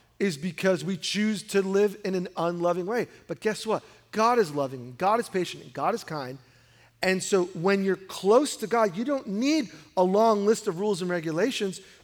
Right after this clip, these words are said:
because God is showing you how to live. Those who belong to Christ Jesus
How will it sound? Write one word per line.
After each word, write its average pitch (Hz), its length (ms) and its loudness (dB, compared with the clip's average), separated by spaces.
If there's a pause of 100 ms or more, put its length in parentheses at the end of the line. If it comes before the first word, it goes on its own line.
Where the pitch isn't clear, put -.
because 175 260 -2
God 180 300 0
is 190 100 0
showing 254 420 0
you 190 120 -2
how 180 120 2
to 190 80 0
live. 233 480 0
Those 226 280 4
who 302 60 -2
belong 254 400 2
to 233 60 -6
Christ 220 380 0
Jesus 220 420 -4